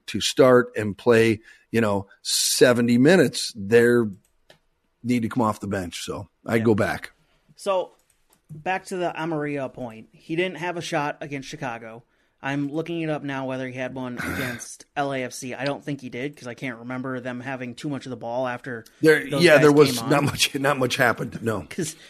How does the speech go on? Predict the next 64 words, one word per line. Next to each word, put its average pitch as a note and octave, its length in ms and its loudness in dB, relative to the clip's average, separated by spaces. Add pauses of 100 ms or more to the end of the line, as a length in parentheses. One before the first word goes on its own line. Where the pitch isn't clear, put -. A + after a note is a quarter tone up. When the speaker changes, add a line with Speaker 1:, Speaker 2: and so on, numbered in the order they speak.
(180)
Speaker 2:
it D#3+ 80 2
was D3 120 -2
basically E3 460 0
Seattle D3 460 -2
or D3 200 -6 (380)
L F3 140 0
A D3+ 80 2
F C#3 100 -4
C D3 180 -6
just C3+ 360 -10 (320)
enforcing D#3+ 580 0
their D3 180 -2
will C#3+ 260 0
upon C3 460 -6 (140)
Minnesota C3 480 -6
after A2+ 340 -8
that D3+ 80 4
Speaker 1:
Yeah, C3 160 6
Speaker 2:
point. B2+ 120 -2
Speaker 1:
at G2 80 -6
that B2+ 200 6
point. C#3 240 4
Speaker 2:
And - 20 6
Speaker 1:
And, G#3 100 8
Speaker 2:
looking G#3 160 6
Speaker 1:
and, D#3+ 80 0
Speaker 2:
back, C#3+ 260 -2 (280)
Speaker 1:
and C#4 120 4
by A3 80 12
the G3+ 120 10
Speaker 2:
Amarilla D3+ 60 10
Speaker 1:
way, D3+ 60 8
can F#3 140 4
we G#3 80 8
Speaker 2:
didn't F#3+ 80 6
have G3 80 8
Speaker 1:
just - 140 0
Speaker 2:
a - 40 8
Speaker 1:
say F3 60 8
Speaker 2:
shot. D#3 100 6
Speaker 1:
one, D#3+ 200 6 (240)
say F#3+ 160 4
one D#3 180 6
more C#3 120 2
time C3 300 2
how A#2+ 140 2
good B2+ 260 0
L A#2 200 2
A, A#2+ 120 2
uh, A#2 260 -2
you A2+ 140 -6
know, G#2+ 240 -4 (180)
Speaker 2:
Yeah. C3+ 140 -4 (160)
Speaker 1:
how E3 100 4
much D#3 320 4
more C3 220 4
skill B2 400 4
they B2+ 140 4
have B2 280 4
than A#2+ 300 2
not D#3+ 200 4
only D#3+ 220 6
Minnesota, D3+ 720 6
but A#2+ 240 4